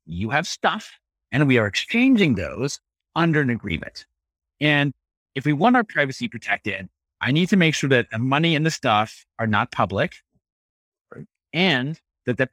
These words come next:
Speaker 1: business rules, right? Six widgets for ten dollars,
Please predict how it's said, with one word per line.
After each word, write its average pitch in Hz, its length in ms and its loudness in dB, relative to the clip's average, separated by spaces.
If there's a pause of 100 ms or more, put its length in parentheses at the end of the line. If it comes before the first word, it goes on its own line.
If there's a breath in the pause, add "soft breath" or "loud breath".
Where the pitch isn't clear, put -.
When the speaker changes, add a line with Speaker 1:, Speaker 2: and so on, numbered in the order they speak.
Speaker 1:
business 294 420 2
rules, 113 480 -12 (140)
right? 113 340 2 (320)
Six - 320 -4
widgets 139 460 0
for 113 140 -10
ten 143 260 -4
dollars, 131 540 0